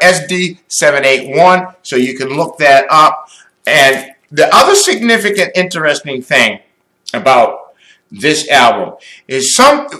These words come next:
you know, sometimes musicians do different tracks. We know them today as remixes and, and, and extended dance, uh, tracks.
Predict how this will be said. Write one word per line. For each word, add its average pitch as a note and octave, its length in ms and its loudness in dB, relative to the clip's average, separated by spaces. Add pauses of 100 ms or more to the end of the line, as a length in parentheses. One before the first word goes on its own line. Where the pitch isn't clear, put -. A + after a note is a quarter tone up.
you - 180 -12
know, E3 100 -2
sometimes A3+ 760 0
musicians C#3+ 500 -8
do B2 180 -10
different D3 440 -10
tracks. - 640 -6 (920)
We A3 140 -4
know B3 220 4
them F#3 120 -2
today D3 440 2
as - 100 -6 (340)
remixes C#3 680 -4
and, A#2+ 360 -4
and, A2+ 160 -12
and G#2 140 -10 (140)
extended B2+ 800 -4 (240)
dance, C3 560 -2 (240)
uh, C#3+ 120 -12
tracks. - 640 -2